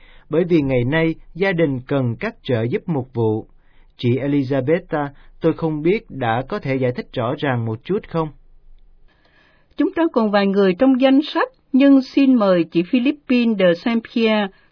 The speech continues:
Speaker 2: tăng giám đốc đài truyền hình Công giáo Pháp, và chúng tôi cũng xin chúc mừng chị. Thưa Đức Thánh Cha, câu hỏi của con cũng là của nhóm các nhà báo tiếng Pháp.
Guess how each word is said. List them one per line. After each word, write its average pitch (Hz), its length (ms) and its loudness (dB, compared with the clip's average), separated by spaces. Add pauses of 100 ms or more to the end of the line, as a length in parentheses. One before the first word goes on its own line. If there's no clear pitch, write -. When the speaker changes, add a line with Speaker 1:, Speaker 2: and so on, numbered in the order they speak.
Speaker 2:
tăng 277 140 4
giám 320 200 2
đốc 370 180 -2
đài 190 240 0
truyền 185 120 0
hình 175 220 0
Công 262 260 2
giáo 269 180 2 (120)
Pháp, 320 280 0 (480)
và 160 360 0
chúng 202 120 -2
tôi 202 420 0
cũng 160 180 -2
xin 196 320 -2
chúc 277 220 -4
mừng 170 220 2
chị. 143 360 -2 (1700)
Thưa 233 100 4
Đức 254 180 0
Thánh 311 240 4
Cha, 220 320 0 (300)
câu 277 300 2
hỏi 170 260 2
của 170 280 2
con 247 400 2
cũng 180 260 2
là 190 240 0 (120)
của 156 220 0
nhóm 233 380 2
các 330 180 -4
nhà 160 100 0
báo 190 320 -2
tiếng 285 140 4 (140)
Pháp. 269 260 0